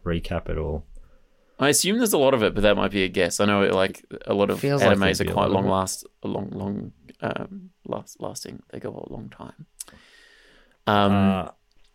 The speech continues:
Speaker 2: I've, uh, I've, yeah, I've never really watched it. I, it's been on, and I've, like, I'm aware of it. I've, I've sort of seen it in passing, but I've never sat down and watched Avatar: The Last Airbender.
Speaker 1: I
Speaker 2: I
Speaker 1: have a
Speaker 2: do
Speaker 1: funny feeling that it's gonna be really good, just based on what everyone <laughs> says.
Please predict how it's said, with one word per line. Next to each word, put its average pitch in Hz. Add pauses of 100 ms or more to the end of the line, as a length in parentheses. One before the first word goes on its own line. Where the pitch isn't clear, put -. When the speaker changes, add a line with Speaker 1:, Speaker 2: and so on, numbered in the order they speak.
(340)
Speaker 2:
I've, 113
uh, 107
I've, 127
yeah, 147
I've 127
never 190
really 240
watched 233
it. 117
I, 110
it's 131
been 143
on, 127
and 104
I've, 104
like, 110
I'm 104
aware 110
of 104
it. 117
I've, 104
I've 104
sort 110
of 101
seen 107
it 101
in 104
passing, 101
but 101
I've 101
never 92
sat -
down 104
and 101
watched - (360)
Avatar: 104
The 98
Last 98
Airbender. 104 (680)
Speaker 1:
I -
Speaker 2:
I 117
Speaker 1:
have 147
a 175
Speaker 2:
do -
Speaker 1:
funny 170
feeling 143
that 123
it's 117
gonna 117
be 107
really 101
good, 82
just -
based 92
on 107
what 98
everyone 98
<laughs> -
says. 98